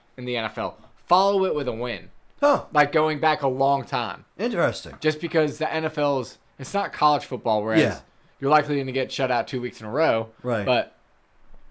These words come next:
Speaker 1: uh,
Speaker 2: These are paid professionals.
Speaker 1: yes, they are good at what they do, and they don't let that happen more than once.
Speaker 2: That's right.
Speaker 1: Generally.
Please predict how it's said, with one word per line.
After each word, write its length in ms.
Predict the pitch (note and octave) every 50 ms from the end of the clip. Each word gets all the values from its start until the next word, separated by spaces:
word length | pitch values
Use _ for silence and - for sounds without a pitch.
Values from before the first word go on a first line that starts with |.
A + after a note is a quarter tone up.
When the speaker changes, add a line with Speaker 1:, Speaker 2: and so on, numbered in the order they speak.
| - -
Speaker 1:
uh, 240 | - A2+ A2 G#2 G2 E3
Speaker 2:
These 120 | D#3 C3+
are 80 | D#3 C#3
paid 360 | C3 - D3+ D3+ D3+ C#3+ D3
professionals. 520 | D3 C#3 - - C3 A2+ - - D3 C#3 D3
Speaker 1:
yes, 340 | C#3+ A#2+ G2+ - - - -
they 180 | - A#2+ A#2+ B2+
are 100 | B2+ B2
good 240 | A2+ G#2 C#3 C#3 C#3+
at 60 | C#3+
what 180 | C#3 C3+ A2
they 100 | - C3
do, 200 | A#2+ A2 B2 B2 A#2+
and 100 | A#2 A2
they 100 | A#2 A#2+
don't 200 | B2 A#2+ A#2 A#2
let 160 | B2 A#2+ -
that 140 | A#2 A2 A2+
happen 320 | A#2 A#2+ A#2+ - - G#2+ G#2
more 180 | G#2+ G#2+ G#2
than 140 | G#2 G#2 G#2
once. 280 | G2 F2+ D#2+ - - -
Speaker 2:
That's 220 | G#2+ G#2+ - -
right. 260 | A#2 G#2+ F#2 - B2+
Speaker 1:
Generally. 720 | A#2 G#2+ C#3+ D#3+ D#3 C#3 A#2+ A2 G2 F2+ F2 E2 E2 F#2